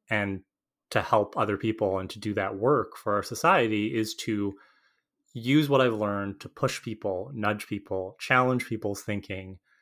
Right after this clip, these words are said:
say, like, "What do you think about this? But what are you doing about this?"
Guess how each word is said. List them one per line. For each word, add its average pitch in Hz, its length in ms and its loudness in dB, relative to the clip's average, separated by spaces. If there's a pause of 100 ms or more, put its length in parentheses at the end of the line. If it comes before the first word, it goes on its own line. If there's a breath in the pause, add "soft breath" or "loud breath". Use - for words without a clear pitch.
(120)
say, 101 380 2
like, 95 420 0
"What 120 380 2
do 135 60 2
you 127 100 -2
think 110 200 -4
about - 280 -4
this? 90 380 -8
But - 220 -4
what 143 300 4
are 143 140 6
you 120 200 0
doing 104 340 -4
about 90 280 -8
this?" 95 380 -10